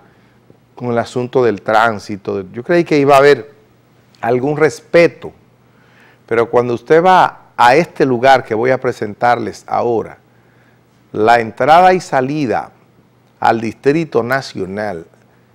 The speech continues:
de catorce provincias de la principal región del país, del Cibao,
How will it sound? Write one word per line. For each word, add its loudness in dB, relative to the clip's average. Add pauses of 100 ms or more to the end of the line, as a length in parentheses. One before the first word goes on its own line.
(120)
de -4
catorce 0
provincias -6 (460)
de 0
la 2
principal -2
región -4
del -6
país, -8
del -10
Cibao, -4